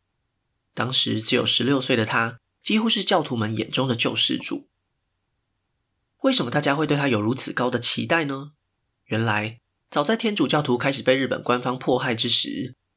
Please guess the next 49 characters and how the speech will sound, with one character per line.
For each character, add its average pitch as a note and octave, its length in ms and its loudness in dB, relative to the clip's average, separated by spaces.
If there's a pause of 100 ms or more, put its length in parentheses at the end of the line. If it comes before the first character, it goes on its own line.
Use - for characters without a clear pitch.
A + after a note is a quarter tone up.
被 A#3+ 120 4
流 D3 160 2
放 F#3 160 0
的 C#3 120 2
耶 B2+ 120 2
稣 C#3 160 -2
会 C#3+ 140 0
传 A2+ 180 -2
教 A2+ 140 0
士 A2+ 180 2
就 B2 120 0
曾 A2 180 -2
经 A#2+ 140 -2
留 A2 120 0
下 A2+ 240 2
一 A2+ 60 -4
首 - 180 0
预 A#2+ 180 -2
言 B2+ 200 -4
诗， A#2+ 440 0 (540)
在 C3+ 120 0
诗 B2 200 2
中 B2 240 -2
明 A#2 160 -2
确 E3+ 140 0
地 C3 80 0
指 - 180 -2
出， B2 400 0 (280)
二 A3+ 120 4
十 - 180 4
五 A2 120 -2
年 G#2+ 180 -6
之 C3+ 140 2
后 C3+ 160 2
将 B2+ 160 0
会 C#3 120 0
有 A2 100 0
一 A2 80 -2
位 A#2 180 2
十 B2+ 220 2
六 E3+ 160 4
岁 D#3+ 180 2
的 A2+ 80 0
少 A#2 220 0
年 G#2+ 180 -4
挺 - 160 -10
身 A#2+ 220 0
而 G#2 120 0
出， A#2+ 400 0